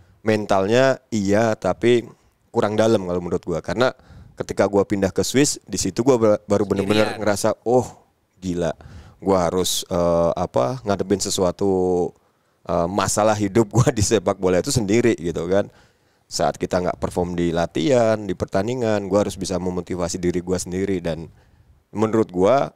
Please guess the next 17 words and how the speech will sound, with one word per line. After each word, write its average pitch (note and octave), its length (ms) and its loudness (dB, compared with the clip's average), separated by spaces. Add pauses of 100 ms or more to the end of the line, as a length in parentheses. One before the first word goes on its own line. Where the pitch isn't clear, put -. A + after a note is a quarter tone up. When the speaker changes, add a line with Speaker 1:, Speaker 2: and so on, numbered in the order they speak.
Speaker 1:
akan G#2 340 0
lebih G2 220 0
kena G2 360 -2
kalau G2+ 200 0
pemain-pemain F#2 760 -4
Indonesia F2+ 400 -2
ini A2 140 -2
di-, E2+ 360 -2 (340)
disebar F#2+ 580 -2
sendiri-sendiri F#2+ 840 -4
gitu. - 600 -18 (260)
Speaker 2:
Kayak B2 300 -8
si A#2 180 -14 (260)
Bagus A#2 400 -14
sekarang A#2+ 340 -10
gitu. G2+ 280 -18 (100)
Speaker 1:
Iya. G2+ 300 2